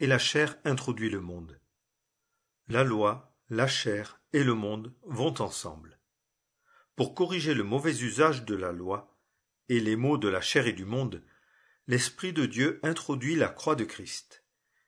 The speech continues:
C'est ainsi que dans cette épître aux Galates, on trouve la croix appliquée à la loi, chapitre deux, versets dix-neuf et vingt, à la chair, chapitre cinq, verset vingt-quatre,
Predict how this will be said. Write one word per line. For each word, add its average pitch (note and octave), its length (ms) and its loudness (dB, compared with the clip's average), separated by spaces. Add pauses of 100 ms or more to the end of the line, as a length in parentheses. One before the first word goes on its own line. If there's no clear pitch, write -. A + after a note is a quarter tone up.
(300)
C'est - 300 -2
ainsi B2+ 280 2
que - 80 -2
dans A#2 160 4
cette - 280 -2
épître D#3 320 -2
aux A#2+ 60 4
Galates, G2+ 540 2 (260)
on B2+ 120 0
trouve D#3+ 300 0
la C3 140 8
croix - 360 2
appliquée B2 440 0
à C3 80 4
la C3 140 6
loi, G2 500 -2 (560)
chapitre - 520 -8
deux, G#2+ 120 -2
versets F#2+ 300 -4
dix-neuf F#2 400 -12
et F#2+ 60 -10
vingt, G#2+ 240 -12 (840)
à C#3 120 6
la B2+ 140 4
chair, A2 500 -2 (640)
chapitre - 480 -12
cinq, A2+ 280 -2
verset F#2+ 260 -6
vingt-quatre, F2+ 560 -12